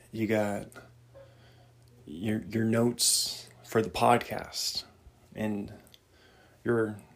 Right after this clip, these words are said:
yeah, you're doing it into the, the microphone. <laughs> But,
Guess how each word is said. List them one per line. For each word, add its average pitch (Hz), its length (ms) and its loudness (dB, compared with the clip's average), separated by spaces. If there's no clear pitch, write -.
yeah, 82 180 -6
you're 113 140 2
doing 123 220 8
it 113 60 6
into 110 180 2
the, 101 340 0
the 107 200 -2
microphone. 107 760 10
<laughs> - 260 -2
But, 117 680 -2